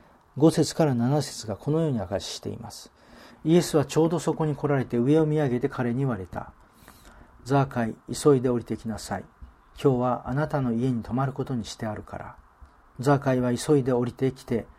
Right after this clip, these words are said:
そして大喜びでイエスを迎えた。これを見て、皆は、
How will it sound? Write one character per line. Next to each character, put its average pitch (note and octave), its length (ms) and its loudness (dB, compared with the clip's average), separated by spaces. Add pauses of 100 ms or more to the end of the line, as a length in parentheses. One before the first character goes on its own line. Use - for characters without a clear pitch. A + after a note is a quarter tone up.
(160)
そ - 160 0
し - 100 -4
て C3 160 4
大 D3 220 8
喜 E3 300 4
び G2 100 -8
で - 200 -18 (360)
イ B2 100 2
エ A#2 60 2
ス - 180 -6
を A#2+ 60 -2
迎 G#2 100 -8 (140)
え - 160 -12
た。 - 200 -14 (540)
こ - 140 2
れ E3 120 6
を E3 100 2
見 D3 140 -2
て、 - 260 -8 (320)
皆 C3+ 260 2
は、 A2+ 180 -2